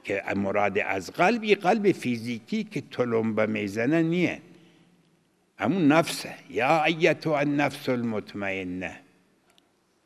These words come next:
بیا به سوی جهان خود برگرد. تو رفتی درس خواندی،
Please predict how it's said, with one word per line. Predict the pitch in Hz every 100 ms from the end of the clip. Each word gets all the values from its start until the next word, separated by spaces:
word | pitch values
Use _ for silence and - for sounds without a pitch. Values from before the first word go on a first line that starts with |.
| _ _ _ _ _ _ -
بیا | 98 - - - - _ _ _ -
به |
سوی | 87 - 107 95 - - - -
جهان | 87 101 107 113 110
خود | - 110 98 82
برگرد. | 95 85 78 73 - - - -
تو | -
رفتی | 117 113 - -
درس | 92 82 113 98 -
خواندی، | 113 113 107 98 80